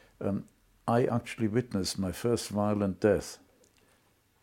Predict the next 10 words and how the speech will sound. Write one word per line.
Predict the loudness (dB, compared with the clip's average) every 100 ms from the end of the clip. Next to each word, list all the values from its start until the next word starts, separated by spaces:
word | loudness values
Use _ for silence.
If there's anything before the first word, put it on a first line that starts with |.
| _ _ _ -20 _ _ _
due | -2
to | -2 -4
such | -2 -2 -2 -4
an | -2
event. | -2 0 0 0 -4 -12 _ _ -20 -20 _ -20 _ -2
We |
had | -2 0
come | 2 0
to | 0
the | -4 -4